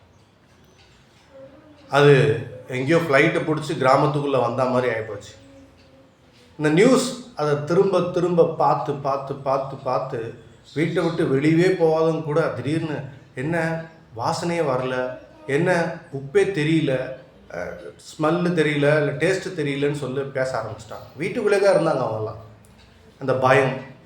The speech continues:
இந்த நெகட்டிவிட்டி, இந்த உலகம் சொல்லுகிற காரியம், அஹ், "நாற்பத்தஞ்சு வயசுலாம் மனுஷன் இறந்துடுறான்ப்பா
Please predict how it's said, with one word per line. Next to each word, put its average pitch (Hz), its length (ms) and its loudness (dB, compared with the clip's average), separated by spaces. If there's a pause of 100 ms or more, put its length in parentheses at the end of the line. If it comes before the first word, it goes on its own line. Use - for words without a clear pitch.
(240)
இந்த 143 220 4
நெகட்டிவிட்டி, 180 640 2 (240)
இந்த 139 140 6
உலகம் 233 400 8
சொல்லுகிற 180 440 6
காரியம், 127 460 4 (360)
அஹ், - 20 -10
"நாற்பத்தஞ்சு 151 640 2
வயசுலாம் 170 420 2
மனுஷன் 170 340 0
இறந்துடுறான்ப்பா 143 580 0